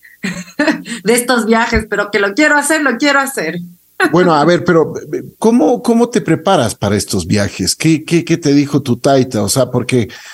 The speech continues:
Speaker 2: sí es importante que nos converses un poquito, porque capaz que estaba solo en la imaginación de él, o coincidió por alguna,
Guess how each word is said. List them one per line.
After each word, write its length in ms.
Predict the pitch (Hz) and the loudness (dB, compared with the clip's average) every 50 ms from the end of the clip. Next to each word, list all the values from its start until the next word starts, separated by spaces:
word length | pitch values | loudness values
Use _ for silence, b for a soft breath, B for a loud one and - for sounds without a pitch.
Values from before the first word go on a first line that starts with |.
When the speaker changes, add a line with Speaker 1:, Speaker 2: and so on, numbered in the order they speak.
| B B | B B
Speaker 2:
sí 120 | B - - | B -8 -2
es 80 | - | 0
importante 640 | 247 226 - - 185 170 - 190 180 180 - 180 - | 0 0 2 0 -2 0 0 0 -2 2 0 -2 0
que 80 | - 143 | 2 0
nos 160 | 143 131 135 | 0 0 0
converses 480 | - 135 127 143 165 160 - 170 143 | 0 0 2 2 0 0 0 -2 -2
un 100 | 139 139 | -2 -4
poquito, 420 | 131 131 120 127 - 180 160 139 113 | -2 -4 -4 -2 -4 -4 -2 -2 -2
porque 360 | - 123 117 - 131 123 123 B B B B B B B | 0 -2 -2 0 -2 -2 -2 B B B B B B B
capaz 380 | - 127 123 131 165 185 180 | -6 -6 -2 0 0 0 0
que 200 | - 208 190 175 | 2 2 2 4
estaba 400 | 151 131 - 156 147 143 143 135 | 4 2 2 2 2 4 4 2
solo 300 | 123 - - 139 139 139 | 2 2 2 4 4 4
en 180 | 135 127 120 113 | 4 4 2 2
la 120 | 117 120 | 2 4
imaginación 720 | 120 120 117 110 98 - 127 113 110 107 - - 143 143 139 | 4 4 2 2 2 0 0 0 0 0 0 0 2 2 4
de 240 | 135 123 131 165 185 | 4 4 4 4 2
él, 140 | 160 123 B B B B B B B B | 2 0 B B B B B B B B
o 180 | - 120 143 139 | 0 0 0 2
coincidió 600 | - 170 165 156 - 151 143 135 135 139 151 143 | 2 2 2 2 2 2 2 4 4 4 4 2
por 180 | 147 175 165 156 | 2 2 2 4
alguna, 680 | 139 127 120 131 139 147 147 143 127 101 B B | 2 2 2 2 2 2 2 2 0 -2 B B